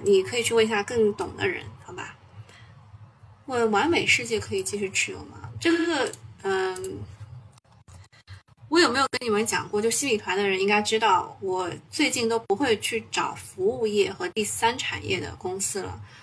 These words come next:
我一般会往制造业去找。完美世界呢，其实是服务业或者是第三产业的游戏类的，所以我现在都不太看了。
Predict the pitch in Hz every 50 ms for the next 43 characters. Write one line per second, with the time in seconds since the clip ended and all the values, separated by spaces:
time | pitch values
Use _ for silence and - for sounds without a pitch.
0 | - - - - - 220 208 226 247 247 - 240 233 - - 262 247 226 208 180
1 | 170 - - - - 247 220 214 190 180 175 175 175 175 - - - 190 - -
2 | - - 151 - - - 196 220 262 233 226 - 240 226 233 226 202 190 190 190
3 | 196 196 190 190 190 - - 208 - - - 185 185 196 214 220 214 190 160 -
4 | - - - 190 180 170 - 190 180 - 202 196 214 220 226 - - - - 190
5 | 185 180 170 175 175 - 208 - - 302 262 220 196 175 147 - - - - -
6 | - - - - - - - - 240 226 214 196 190 220 226 214 208 208 208 -
7 | 190 220 202 202 196 - - - 226 190 156 - -